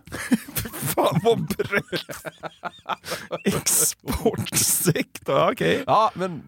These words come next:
Speaker 2: det, nu är det så.
Speaker 1: Det är
Speaker 2: Ja,
Speaker 1: han.
Speaker 2: ja.
Speaker 1: Ja.
Speaker 2: Han var nere i skiten under pokereran.
Speaker 1: Ja, det var, det var han
Speaker 2: Ja,
Speaker 1: nog.
Speaker 2: e-, ja, det här jävla företaget inom exportsektorn höll på att gå i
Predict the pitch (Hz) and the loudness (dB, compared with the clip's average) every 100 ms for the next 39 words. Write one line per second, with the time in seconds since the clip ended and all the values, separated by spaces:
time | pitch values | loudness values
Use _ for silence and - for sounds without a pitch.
0 | 131 180 123 113 120 127 143 113 90 95 | -4 -2 0 -2 -2 -2 0 -2 -2 -4
1 | 85 139 156 131 120 120 110 92 - 123 | -2 2 6 6 4 0 -2 0 0 0
2 | 135 - - 262 311 285 208 233 302 269 | 0 -4 2 4 6 6 4 4 4 4
3 | 185 190 196 - - - 294 147 - - | 4 2 -2 -2 0 0 0 0 0 4
4 | 262 269 214 170 143 - - - 285 226 | 4 4 4 6 4 4 2 4 6 4
5 | 117 - 139 151 135 123 127 185 247 87 | 2 2 2 2 -2 2 4 4 2 -4
6 | - _ _ _ _ _ _ _ _ - | -8 _ _ _ _ _ _ _ _ 0
7 | 170 202 143 185 - - - _ _ - | 2 4 4 2 -2 -14 -20 _ _ 0
8 | 170 302 160 135 123 117 - 233 - 185 | 2 4 4 4 0 -2 2 4 4 4
9 | 214 - _ - 165 196 226 170 - 202 | 4 0 _ -2 4 6 6 4 6 6
10 | 156 151 156 160 190 165 160 - - - | 6 6 4 4 4 4 2 -2 -6 0
11 | 175 160 - 143 - 196 175 165 151 117 | 0 -2 -2 -2 0 2 4 6 4 2
12 | 120 | 0